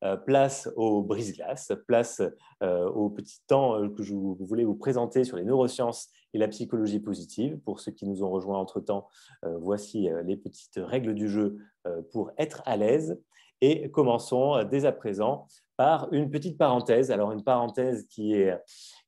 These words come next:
qui est nécessaire, donc que je, je réalise à chaque fois que je fais un, un séminaire, euh, une conférence ou une formation. Il faut faire tout d'abord une petite parenthèse négative pour savoir,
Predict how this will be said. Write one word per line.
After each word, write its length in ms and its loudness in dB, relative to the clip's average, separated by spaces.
qui 80 0
est 40 6
nécessaire, 520 4
donc 180 -2
que 80 -4
je, 340 0
je 140 -2
réalise 580 2
à 120 2
chaque 200 -8
fois 220 0
que 140 -8
je 100 -10
fais 340 -2
un, 160 -4
un 100 -16
séminaire, 880 4
euh, 180 -2
une 100 -10
conférence 640 -2
ou 120 -4
une 100 -8
formation. 580 -2
Il 60 -8
faut 160 0
faire 260 0
tout 80 -8
d'abord 240 4
une 80 0
petite 180 -6
parenthèse 400 2
négative 500 0
pour 160 -8
savoir, 440 2